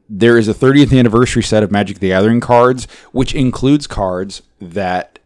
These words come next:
they promised would never be printed again. One of which is that Black Lotus, which the original went for, like, nine hundred thousand dollars or something like that at auction.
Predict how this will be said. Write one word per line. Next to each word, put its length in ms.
they 260
promised 640
would 260
never 420
be 140
printed 380
again. 380
One 180
of 120
which 220
is 100
that 200
Black 320
Lotus, 480
which 360
the 360
original 920
went 360
for, 180
like, 440
nine 520
hundred 300
thousand 340
dollars 360
or 60
something 300
like 160
that 140
at 80
auction. 440